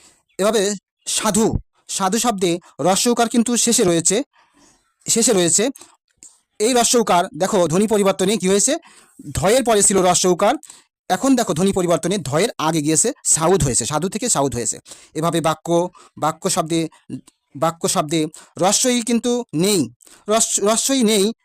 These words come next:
কিন্তু এই শব্দে রস্যইটা আগে গিয়েছে, এই কয়ের আগে গিয়েছে,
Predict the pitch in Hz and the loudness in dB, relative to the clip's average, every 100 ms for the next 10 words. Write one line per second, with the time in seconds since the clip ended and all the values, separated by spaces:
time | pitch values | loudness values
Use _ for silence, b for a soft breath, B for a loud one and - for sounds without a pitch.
0 | - 269 262 277 269 _ _ _ - 202 | -4 0 0 -2 -6 _ _ _ -6 -2
1 | 240 - 214 165 220 330 _ - 156 190 | -2 0 -2 0 -2 -2 _ -4 -2 0
2 | 220 202 202 160 175 170 180 170 254 - | -2 -2 -2 -2 -2 -2 -2 0 -4 -8
3 | 156 - 180 185 - 156 160 160 165 | -10 -2 0 0 -2 -4 -4 -2 -2